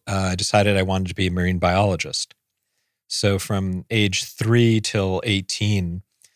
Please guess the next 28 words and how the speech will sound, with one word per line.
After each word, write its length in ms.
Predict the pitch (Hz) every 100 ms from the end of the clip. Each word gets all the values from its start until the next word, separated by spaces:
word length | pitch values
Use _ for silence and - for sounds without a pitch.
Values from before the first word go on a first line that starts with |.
| _ _ _ -
I 120 | 104
kept 640 | - 110 101 - - - - _ _ _ _ -
at 140 | 104
the 80 | 95
peak 340 | - 127 110 98
up 140 | -
to 100 | -
seven 420 | - 110 104 98
aquariums 760 | 90 - 95 95 87 80 90 92
of, 400 | 82 80 - _ -
of 300 | 92 82 82
fish 520 | - 104 98 - - _ _ _ -
that, 220 | 92 -
sea 200 | - 104
life 280 | 98 90 -
that 100 | 90
I 120 | 87
caught 280 | - 92 -
myself 540 | 92 - 104 85 - _ _ _ _ _ _ _
and 120 | 101 92
would 140 | 87
keep 280 | - 92 95
in 80 | 90
these 280 | 87 - -
aquariums 540 | - 95 90 87 -
throughout 320 | - 92 87
the 80 | 90
year. 380 | 87 87 85